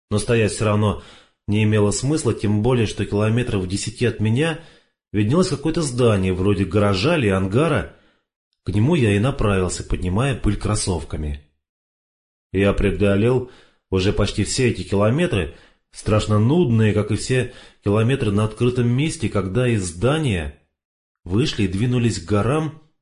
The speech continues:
две человеческих фигуры. Высокий мужчина и мальчик шли рядом, неспешно и уверенно, тем шагом, который характерен для людей, намеревающихся одолеть долгий путь.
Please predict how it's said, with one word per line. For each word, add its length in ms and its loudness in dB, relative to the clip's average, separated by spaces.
две 300 0
человеческих 680 -4
фигуры. 800 -2
Высокий 520 0
мужчина 800 -2
и 80 -2
мальчик 640 0
шли 260 -2
рядом, 520 -2
неспешно 600 0
и 80 2
уверенно, 720 0
тем 200 -2
шагом, 400 0
который 360 0
характерен 640 -2
для 120 0
людей, 500 0
намеревающихся 1160 -2
одолеть 480 -2
долгий 320 0
путь. 400 -4